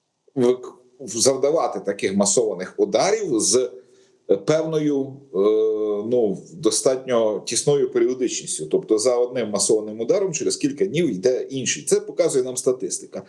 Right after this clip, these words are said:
Але взагалі, чи мож-, можна цього ж очікувати? Нам треба очікувати цього завжди. Як кажуть, сподівайся на краще, готуйся до гіршого. Інакше в цьому світі ми не зможемо вижити.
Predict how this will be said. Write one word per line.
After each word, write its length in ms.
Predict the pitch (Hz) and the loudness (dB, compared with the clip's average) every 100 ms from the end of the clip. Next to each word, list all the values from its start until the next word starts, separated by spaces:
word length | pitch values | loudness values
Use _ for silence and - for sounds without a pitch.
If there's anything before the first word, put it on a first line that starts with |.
| - - - | -16 -16 0
Але 200 | 165 196 | 2 2
взагалі, 440 | 415 208 247 294 320 | 0 0 0 0 2
чи 180 | 196 | 0
мож-, 340 | 190 175 143 135 | 0 -2 -2 -2
можна 300 | 175 147 143 | 0 0 0
цього 360 | - 139 139 | 2 2 2
ж 120 | 131 - | 0 -2
очікувати? 480 | 139 - - 117 135 | -2 0 -2 -2 0
Нам 160 | 202 - | 0 2
треба 220 | 226 190 | 0 0
очікувати 540 | 147 196 190 190 151 | 0 -4 0 -2 -2
цього 260 | - 175 170 | 0 0 2
завжди. 480 | 170 143 104 98 - - _ _ _ _ - | 0 -2 0 -2 -2 -12 _ _ _ _ -4
Як 200 | 120 - | -2 2
кажуть, 520 | 170 151 139 - - _ _ _ | 0 0 -8 -12 -20 _ _ _
сподівайся 640 | - 156 156 185 156 160 165 | -2 0 2 2 0 -2 -6
на 100 | 165 | -2
краще, 380 | 233 202 - | 0 0 2
готуйся 580 | 135 139 175 160 156 135 - _ _ _ - | 0 2 -2 0 0 -2 -6 _ _ _ -2
до 160 | 147 | 0
гіршого. 500 | 127 127 110 - 107 | 2 0 0 0 0
Інакше 380 | 120 175 160 147 | 0 -2 0 -2
в 80 | 135 | 0
цьому 220 | 165 139 | -2 -2
світі 340 | - 165 135 | -4 -4 -2
ми 300 | 123 151 147 - _ _ | 0 0 -2 -10 _ _
не 160 | 131 - | 0 0
зможемо 640 | 123 110 95 98 92 85 - _ _ _ _ | 2 0 0 -2 -4 -10 -16 _ _ _ _
вижити. 580 | 104 117 95 104 - | 2 2 -2 -10 -18